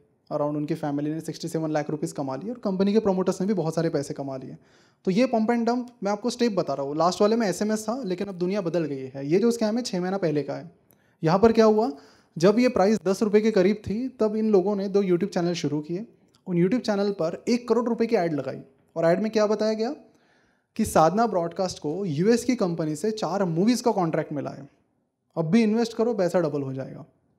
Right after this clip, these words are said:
किसी ने ये वेरीफाई नहीं किया कि सही में मिल रहा है क्या, और मिल रहा है तो सही में बिजनेस को फ़ायदा होगा क्या? फाइनेंशियल्स में कुछ नहीं दिख रहा है, nothing at all।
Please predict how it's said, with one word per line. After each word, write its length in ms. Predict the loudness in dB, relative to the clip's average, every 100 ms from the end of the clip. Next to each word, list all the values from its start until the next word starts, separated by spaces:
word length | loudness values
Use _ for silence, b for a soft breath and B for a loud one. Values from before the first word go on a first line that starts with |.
| _ _ _ _ _ _
किसी 240 | -4 -2 0
ने 80 |
ये 80 | 0
वेरीफाई 420 | 2 2 2 0
नहीं 140 | -2 -2
किया 200 | -2 -4
कि 120 | -4
सही 260 | -2 0 0
में 400 | -2 -6 -8 -2
मिल 140 | 0
रहा 140 | 2 2
है 80 |
क्या, 160 | 0 -4
और 100 | 0
मिल 180 | 2 2
रहा 160 | 2
है 60 | 0
तो 100 | -2
सही 260 | -2 -2 -2
में 160 | -2
बिजनेस 260 | -2 -4 -6
को 80 | -4
फ़ायदा 280 | -2 0
होगा 260 | 0 -2 -4
क्या? 200 | -8 -14 -20 b b _
फाइनेंशियल्स 600 | 0 2 0 0 0 0
में 100 | 0
कुछ 240 | 0 0
नहीं 160 | 2 2
दिख 180 | 0
रहा 100 | -6
है, 100 | -10 -12 b b b _ _ -4
nothing 280 | 0 2 0
at 100 | -2
all। 160 | -4